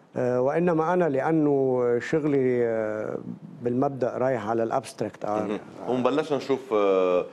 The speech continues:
Speaker 2: يعني، من أعمالك،
Speaker 1: أيوة،
Speaker 2: أستاذ معلوف.
Speaker 1: هيدي، هيدي بال-، بالجاليري وبالمحترى.
Speaker 2: نعم.
Speaker 1: ال-
Speaker 2: تي آرت جاليري.
Speaker 1: تي آرت جاليري بحي السريان بالأشرفية.
Speaker 2: بالأشرفية.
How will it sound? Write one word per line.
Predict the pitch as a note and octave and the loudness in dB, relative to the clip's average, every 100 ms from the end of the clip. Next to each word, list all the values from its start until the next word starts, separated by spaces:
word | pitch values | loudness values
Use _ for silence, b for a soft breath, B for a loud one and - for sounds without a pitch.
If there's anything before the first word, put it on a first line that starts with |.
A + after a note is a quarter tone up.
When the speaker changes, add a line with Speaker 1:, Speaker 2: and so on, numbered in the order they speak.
| B B - | B B -4
Speaker 2:
يعني، | D#2+ F2+ F#2+ G2+ | -2 0 0 0
من | G#2 | 0
أعمالك، | G2 G2+ A2+ G2+ F2 - | 2 4 2 2 0 0
Speaker 1:
أيوة، | F#2 | 0
Speaker 2:
أستاذ | C#3+ D3+ D#3 | 2 2 0
معلوف. | - E2 - - C#3+ | 0 0 2 0 2
Speaker 1:
هيدي، | D3+ D3+ | 0 0
هيدي | C3 D3+ D#3+ D3 | 0 -2 0 -2
بال-، | C3+ C3 C3 | 0 0 0
بالجاليري | B2 B2+ C#3+ C3+ A#2+ B2 C3 | -2 -2 0 0 0 0 0
وبالمحترى. | B2+ A#2+ A2+ A2+ A2 A#2 C3 A2 A2+ G#2+ A#2 C3 | 0 0 0 -2 -2 -2 -2 -4 -6 -6 -8 -8
Speaker 2:
نعم. | F2+ F#2+ D2 - B B B - - | -2 0 0 -6 B B B -20 -6
Speaker 1:
ال- | B2 B2 A#2+ A#2+ A#2+ A#2 A#2 A#2 A#2 - | -2 0 0 0 0 0 0 0 -2 -2
Speaker 2:
تي | G#2+ B2 | 2 4
آرت | A2 A2+ F2+ | 4 2 2
جاليري. | F#2+ D#2+ D#2 D2+ - | 2 2 -2 -6 -2
Speaker 1:
تي | F3 F#3 | 0 2
آرت | D#3+ D#3 C3+ | 0 -2 -2
جاليري | A2+ A#2 A2 A2+ C3+ D3+ | -2 -2 -2 -2 -2 -2
بحي | C3 B2+ A#2+ A#2+ A2+ A2+ - C3+ C3+ | -2 0 2 0 0 -2 -2 -2 -2
السريان | - B2+ B2 B2 | -2 -2 0 0
بالأشرفية. | G#2+ G#2 G2+ F2 | -2 -4 -4 -2
Speaker 2:
بالأشرفية. | - A2+ G2+ E2 A#2 C#2+ C#2+ | 0 0 -2 -4 -4 -6 -6